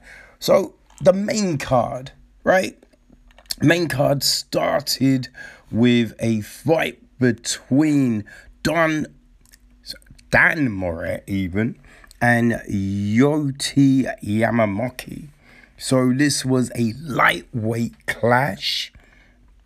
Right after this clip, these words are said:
And you kind of had the jiu-jitsu cat against the wrestler. So, you know what I mean? It was an interesting thing. See, how was this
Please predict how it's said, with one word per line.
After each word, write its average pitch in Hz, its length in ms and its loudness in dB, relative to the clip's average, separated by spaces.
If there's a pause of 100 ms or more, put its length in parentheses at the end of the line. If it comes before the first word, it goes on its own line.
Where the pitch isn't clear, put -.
(420)
And 185 140 2
you 190 80 0
kind - 380 2
of - 80 -8
had 139 500 0 (460)
the 131 320 2
jiu-jitsu 175 1000 0 (120)
cat - 400 -2 (400)
against 123 600 0
the 110 100 0
wrestler. - 720 -4 (500)
So, 190 440 0 (200)
you 294 140 2
know - 60 2
what 208 80 0
I - 20 2
mean? 233 240 2 (100)
It - 60 -2
was 214 140 2
an 208 80 2
interesting 220 560 -4
thing. 185 240 2
See, 180 320 0 (240)
how - 220 -2
was 180 260 -4
this 165 320 2